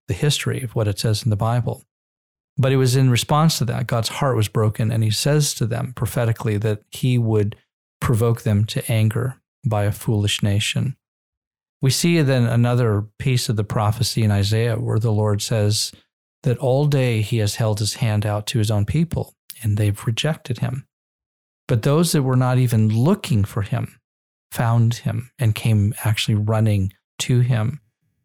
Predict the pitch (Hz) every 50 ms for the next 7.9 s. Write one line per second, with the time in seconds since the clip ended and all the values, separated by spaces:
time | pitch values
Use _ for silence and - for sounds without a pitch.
0 | _ _ _ _ _ _ _ _ _ _ _ _ - 135 135 139 131 131 120 -
1 | - 160 160 160 156 127 113 117 - - 147 131 117 110 101 104 - - - -
2 | - - 147 135 - - - 139 117 113 104 - - - 143 147 151 139 123 110
3 | 107 107 113 113 104 110 110 107 107 110 104 104 110 104 104 107 - - - -
4 | 113 104 - - 131 131 131 - - - 117 104 101 - - 117 107 107 104 101
5 | 101 98 98 - - 110 104 98 107 107 107 107 101 98 98 - - - - -
6 | 110 101 107 - - 101 - - 113 107 104 104 - - 117 104 107 101 101 101
7 | 110 120 127 123 117 104 104 104 110 117 113 113 110 101 110 101 101